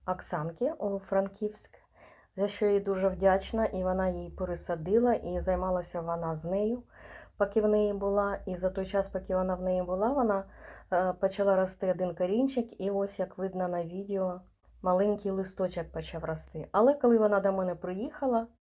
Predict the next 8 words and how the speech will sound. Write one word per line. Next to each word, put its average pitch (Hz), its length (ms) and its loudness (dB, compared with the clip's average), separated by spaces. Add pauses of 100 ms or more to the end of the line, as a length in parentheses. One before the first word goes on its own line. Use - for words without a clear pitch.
корінчик 240 480 6
був 240 200 4
закуклений. 202 840 2 (1200)
Дорога 214 440 8
була 202 280 4
не 208 120 2
дуже 196 320 -2
довга, 214 540 4